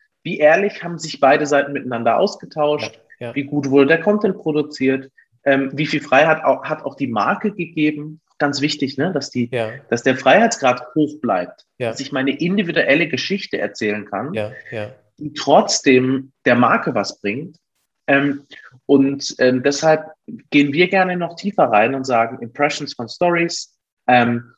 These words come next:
Speaker 1: Kosten pro, pro View eines Videos, ähm, mit durchschnittlichen Kosten arbeiten wir, mit Kosten pro Interaktion, je nachdem aber, was für ein Kampagnenziel es ist.
Speaker 2: Ja.
Speaker 1: Ähm, deshalb finde ich's allgemein nicht, ähm,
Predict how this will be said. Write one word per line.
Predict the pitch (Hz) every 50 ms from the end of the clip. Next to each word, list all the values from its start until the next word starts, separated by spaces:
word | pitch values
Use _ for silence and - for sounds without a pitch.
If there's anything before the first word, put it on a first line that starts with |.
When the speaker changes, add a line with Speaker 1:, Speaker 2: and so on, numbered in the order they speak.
| _ _
Speaker 1:
Kosten | - - 165 156 156 - - - 147 139 131
pro, | 135 - 135 127 127 123 123 120 120 120 - - -
pro | - - 131 123 113
View | 127 127 139 147 143 139
eines | - - 113 113 113 110 - 156
Videos, | 185 196 175 185 170 160 151 151 151 151 - - - _ _ _ _ _ _ -
ähm, | - 123 123 120 123 117 117
mit | 123 123 123
durchschnittlichen | 147 160 180 185 - 175 156 - 151 147 - 143 131
Kosten | - 135 131 - - - -
arbeiten | - 98 117 120 123 120 117 117 - 117 117
wir, | 117 110
mit | 110 107 -
Kosten | - - 170 - - - 131 131
pro | - 110
Interaktion, | 107 113 - - - - 180 - - - - 160 156 151 151 156 151 - - - - - _ -
je | 127 131 185 196
nachdem | 208 180 - 156 160 185
aber, | 185 156 139
was | 139 139 139 -
für | -
ein | 135 131
Kampagnenziel | - 117 117 - 143 156 160 147 131 135 - 107 - 87
es | - - _
ist. | - - - - _ _ _ _ _ -
Speaker 2:
Ja. | 123 120 117 - -
Speaker 1:
Ähm, | 117 120 120 120 120 123 123 - - _ -
deshalb | 135 127 - 165 - - - - - - - _ -
finde | 180 165 156 -
ich's | - - - -
allgemein | 131 139 139 143 143 131 120 113 107 123 151 180 190 190 190 185 - _ -
nicht, | 147 156 156 151 - - - - _ - -
ähm, | 139 143 139 139 139 139 139 135 135 135 127 127